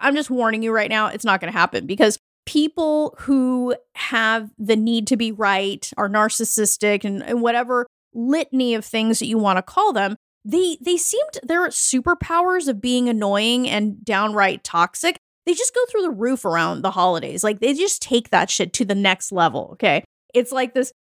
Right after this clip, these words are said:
evil superpower they have at being exponentially horrific, right? But this is why I wanna keep redirecting you that it's an inside job.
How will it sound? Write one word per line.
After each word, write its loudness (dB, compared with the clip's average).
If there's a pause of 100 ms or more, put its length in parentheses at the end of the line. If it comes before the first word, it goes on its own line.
(160)
evil 4
superpower -2
they -2
have 2
at -6
being -2
exponentially 0
horrific, 0
right? 0 (300)
But 4
this -2
is -4
why 0
I -2
wanna -2
keep -4
redirecting 0
you -2
that 0
it's -2
an 0
inside 0
job. 2